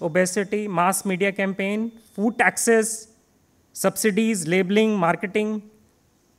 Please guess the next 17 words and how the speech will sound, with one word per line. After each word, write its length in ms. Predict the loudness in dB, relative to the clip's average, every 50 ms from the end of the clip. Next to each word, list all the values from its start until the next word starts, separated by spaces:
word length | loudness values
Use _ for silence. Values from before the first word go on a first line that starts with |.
| _ _ _
harmful 520 | 0 2 4 4 4 4 2 2 4 4 4
alcohol 400 | 4 2 2 4 4 4 4 4
tax 440 | 2 2 0 0 -2 -6 -10 -12
should 260 | -4 -2 0 0 0 0
be 80 | 0
increased 420 | 0 0 0 0 0 0 0 -2 -4
to 80 | -4 -2
the 240 | 0 0 0 0 0
alcohol 420 | 0 -2 -2 0 0 2 2 2
more, 340 | 0 0 0 2 0 0 -2 -8 -20 _ _ _ _ _ _ _ _ _ _ _ _ _ _ _ _ _ _
okay, 460 | -8 -8 -6 -6 -6 -6 -6 -6 -8 -12 -12 -4
advertising 720 | -2 -2 0 0 0 2 4 4 4 2 2 0 0 -2
should 200 | -2 -4 -6 -4
be 120 | -4 -4
banned. 440 | 0 2 4 4 4 4 2 0 -2 -8 -12 -16 -20 -20 -20 _ _ _ _ _ _ _ _ _ _ _ _ _ _ _ _ _ _ _ _ _ _ _
Then 300 | 0 2 2 2 0 -2
co-, 140 | -6 -8